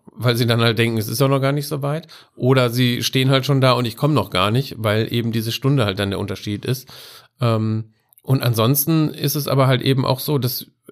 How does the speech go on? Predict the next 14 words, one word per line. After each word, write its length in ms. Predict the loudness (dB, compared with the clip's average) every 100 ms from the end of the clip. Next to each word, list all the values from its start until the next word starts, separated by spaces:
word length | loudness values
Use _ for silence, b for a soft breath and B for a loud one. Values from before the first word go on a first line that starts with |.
| -20 -4
unser 520 | 0 2 2 2 0
Kito, 400 | -4 -4 -2 0
der 180 | 0 0
Giraffenbulle, 760 | -2 -2 -4 -2 0 0 -4 B B B _
der 100 | -6 -2
zieht 240 | -2 0
über 160 | 0 0
den 200 | 0 0
Winter 440 | 0 0 0 0
innerhalb 400 | 0 2 2 0
unseres 200 | -2 -6
Stallgebäudes 720 | -2 0 0 0 0 -2 -4
um 340 | -4 -2 -4 -6 b b b b _ _
und 460 | 0 0 0 -6